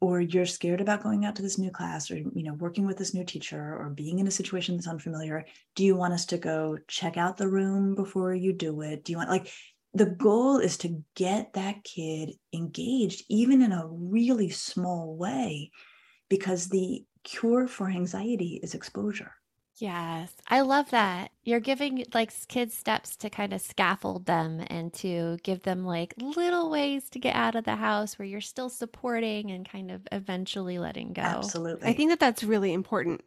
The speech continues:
Speaker 3: 'cause another big thing that I think a lot of parents struggle with is what you're talking about. How do they figure out when to extract themselves from it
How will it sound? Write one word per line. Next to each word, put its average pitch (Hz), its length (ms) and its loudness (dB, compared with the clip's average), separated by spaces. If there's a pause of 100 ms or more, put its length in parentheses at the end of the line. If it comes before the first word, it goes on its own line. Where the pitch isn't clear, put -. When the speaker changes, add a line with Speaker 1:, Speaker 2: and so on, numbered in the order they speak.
Speaker 3:
'cause 185 140 -4
another 214 360 4
big 190 240 2
thing 190 160 4
that 170 120 4
I 175 40 2
think 180 140 -2
a 165 40 0
lot 165 160 4
of 170 60 -2
parents 151 320 -4
struggle 285 300 4
with 127 220 -2 (140)
is 165 240 -6 (100)
what 220 160 2
you're - 100 0
talking 220 300 2
about. 160 360 4 (160)
How 226 260 2
do 240 80 2
they 294 120 4
figure 233 260 2
out 190 140 4
when 185 120 2
to 180 60 -2
extract - 540 -4
themselves 151 600 -2
from - 220 -6
it - 60 -14